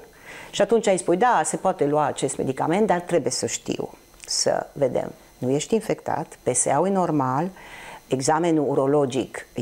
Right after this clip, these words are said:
este unul bun, da, poți să iei și peste doi ani te poți întoarce la mine.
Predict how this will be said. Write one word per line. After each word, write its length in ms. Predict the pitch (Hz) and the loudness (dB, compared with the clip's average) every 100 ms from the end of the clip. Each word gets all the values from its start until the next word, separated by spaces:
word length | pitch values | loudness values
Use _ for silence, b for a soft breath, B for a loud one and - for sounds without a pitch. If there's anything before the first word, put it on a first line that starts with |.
| 117 | 0
este 360 | 147 143 - | 0 0 0
unul 300 | 123 139 127 | 2 2 0
bun, 380 | 120 156 175 214 208 B - | -2 0 0 0 -6 B -2
da, 300 | 196 123 - B B | 0 0 -6 B B
poți 200 | - 240 | -2 -2
să 80 | - | 0
iei 260 | 196 262 240 | 2 4 2
și 140 | - | 0
peste 280 | - 170 165 | -4 -2 0
doi 180 | 165 190 | 2 2
ani 240 | 160 165 156 - - - | 0 -2 -6 -16 -20 -12
te 100 | - | -4
poți 240 | - 156 156 | 0 0 -2
întoarce 400 | 127 139 143 147 | -2 -2 -2 -2
la 100 | 143 | 2
mine. 360 | 147 139 - | 2 0 -4